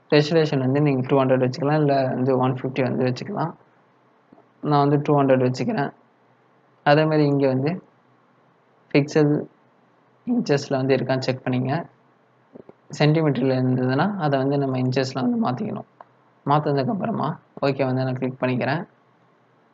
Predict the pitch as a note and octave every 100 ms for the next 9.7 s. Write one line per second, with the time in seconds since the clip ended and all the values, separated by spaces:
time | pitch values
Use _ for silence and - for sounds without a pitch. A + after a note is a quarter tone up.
0 | - C#3 C3+ C3 C3 C3 C#3 B3+ B3+ C3+
1 | B2+ B2+ - - C3+ B2+ C2 - F3+ -
2 | _ _ _ _ _ _ _ D3 D3 D3
3 | D3 C#3+ C#3 D3+ D3 D3+ D3+ C#3+ D3 D3
4 | C#3 C#3 D3 C#3 C#3 C3+ B2+ - B2+ B2+
5 | F3 - - _ _ - C#3 C#3 C3+ C3+
6 | C#3 C#3+ C#3 C3 C3+ C3 B2+ A#3 - C3
7 | B2+ C3 F3+ - _ _ _ _ - C3+
8 | C3 C3 B2 B2 B2+ C3 C3 B2+ B2+ B2+
9 | A#3+ - B2+ B2+ C3 C3+